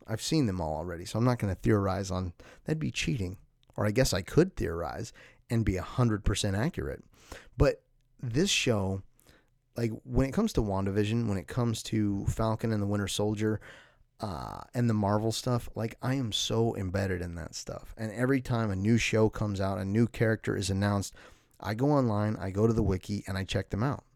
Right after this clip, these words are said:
I'm like, "What is this character about? What are some major,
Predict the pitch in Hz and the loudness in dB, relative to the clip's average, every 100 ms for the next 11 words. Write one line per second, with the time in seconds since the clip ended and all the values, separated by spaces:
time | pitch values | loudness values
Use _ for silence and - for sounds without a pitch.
0 | _ - _ _ 107 107 117 135 117 113 | _ -20 _ _ -4 0 2 4 4 -2
1 | - 123 113 101 95 98 80 110 127 120 | 0 -2 -2 -4 -2 -2 0 4 4 4
2 | 120 110 98 95 107 113 104 104 101 | -2 0 -2 -2 -2 -2 0 0 0